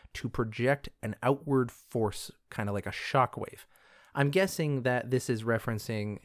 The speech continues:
the trailer that we saw last year in June at the very end when the, the character is building up the power. We don't know if that's actually Amplified Wave, but that was kinda like the closest approximate that I think people could see.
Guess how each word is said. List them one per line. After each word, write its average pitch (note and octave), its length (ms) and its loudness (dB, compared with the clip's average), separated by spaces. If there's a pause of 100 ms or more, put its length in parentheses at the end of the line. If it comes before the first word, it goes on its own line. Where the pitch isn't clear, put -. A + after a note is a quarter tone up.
the G2+ 600 -4
trailer A#2+ 500 2
that A2 140 2
we G#2 100 -2
saw A2 500 0 (300)
last G2+ 400 2
year A2 240 4
in G2 240 -2
June A2 400 0 (240)
at A2+ 80 -4
the G#2 60 0
very A2+ 380 0
end A2 340 -4
when F#2+ 320 -4
the, E2+ 280 -6
the - 100 -8
character G#2 360 -2
is F#2+ 80 -4
building A2 340 0
up - 80 -8
the - 80 -10
power. C3 380 2 (320)
We E3+ 80 4
don't G3 140 2
know B2+ 180 6
if A2 80 2
that's G#2 200 0
actually G2+ 380 0
Amplified C3 480 0
Wave, B2+ 320 4
but A#2 80 0
that G#2+ 120 0
was G#2 100 -6
kinda G#2+ 180 -4
like G2 160 -4
the F#2 80 -4
closest G2+ 460 -4
approximate A2+ 580 0
that G#2+ 80 2
I G#2 60 2
think G2+ 220 -6
people G#2 220 -4
could F#2 140 -6
see. B2 280 -2